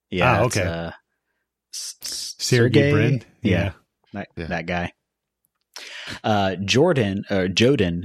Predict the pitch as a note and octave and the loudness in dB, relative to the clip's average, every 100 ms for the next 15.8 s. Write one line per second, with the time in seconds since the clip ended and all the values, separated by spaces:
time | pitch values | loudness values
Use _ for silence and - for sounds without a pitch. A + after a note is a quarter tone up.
0 | - G#2+ G#2 F#2 E2 E2 E2 D#2 G2+ F2+ | -2 0 0 -2 -2 -4 -4 -2 0 0
1 | - - - F#2 E2+ - F2+ E2+ _ _ | -4 -8 -4 -4 -4 -6 -6 -6 _ _
2 | _ - A2 A#2 - A2+ G#2 G#2 G#2 F#2 | _ -2 0 0 -2 -2 -2 -2 -4 -4
3 | G#2 G#2 - F#2+ E2+ E2+ E2 - G2+ F#2+ | -4 -6 -6 -4 -4 -4 -4 -2 0 0
4 | G#2 - - G2 F#2+ F#2+ F2 F2 F#2 A2 | -2 -6 -4 -2 -2 -4 -2 0 0 -2
5 | F#2+ F2+ F2+ E2+ E2+ - G2 - F#2+ F2+ | -2 -2 -4 -4 -6 -4 -4 -4 -4 -4
6 | F#2+ - F#2+ E2 - F2+ F2 E2+ - F#2+ | -6 -8 -8 -6 -6 -8 -8 -10 -10 -8
7 | F2+ F2+ F#2+ G#2+ A2 C#3 - F#2+ F#2 D3+ | -6 -2 -2 -2 -4 -8 -8 -4 -2 0
8 | G#3 D#3 F#2 F2 F2+ F#2 - F#2+ F#2 - | 0 -2 -4 -4 -2 -2 0 -2 -2 -6
9 | _ - A2+ G2+ _ _ - F#2+ F#2 G#2 | _ -8 -6 -6 _ _ -6 -2 0 -2
10 | F#2 A#2 G#2 F#2 F#2 F2+ F#2 F#2 F2+ F#2 | -2 -2 -2 -2 -2 0 0 -2 -6 -4
11 | F2 F2+ F2+ E2+ - F2 - F#2+ F#2 - | -2 0 0 -2 -4 -4 -2 -4 -6 -6
12 | F2+ E2+ F2 - E2+ F2 E2+ F2 E2+ F2 | -4 -2 -4 -4 -4 -2 -2 -2 -2 -4
13 | E2 E2+ - F#2+ F2 F2 F2+ F2+ E2+ E2+ | -4 -6 -4 -2 0 0 0 -2 -4 -4
14 | E2+ E2+ E2+ E2+ - - F2 - E2+ F2 | -4 -2 -2 -4 -6 -2 0 0 0 2
15 | F2+ F2 - E2+ D#2+ E2+ - | 0 0 0 -2 0 -2 -2